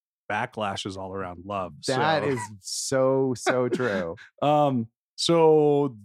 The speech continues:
Speaker 1: you, this is your second time watching
Speaker 2: I mean,
Speaker 1: it.
Speaker 2: probably it's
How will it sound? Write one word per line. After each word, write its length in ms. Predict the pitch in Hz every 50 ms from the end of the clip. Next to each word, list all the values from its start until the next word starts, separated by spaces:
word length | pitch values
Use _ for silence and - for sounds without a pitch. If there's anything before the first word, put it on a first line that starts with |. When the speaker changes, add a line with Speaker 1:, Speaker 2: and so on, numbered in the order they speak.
| 101
Speaker 1:
you, 380 | 110 120 135 143 143 139 139 135
this 240 | 120 123 127 120 -
is 140 | 127 123 120
your 100 | 127 120
second 360 | 110 - 117 117 107 117 110
time 260 | - - 104 98 98
watching 160 | 95 92 - -
Speaker 2:
I 80 | 202 226
mean, 200 | 233 247 240 233
Speaker 1:
it. 80 | 226 220
Speaker 2:
probably 640 | 240 233 214 214 233 240 254 214 226 247 262 254 247 202
it's 240 | 196 202 202 -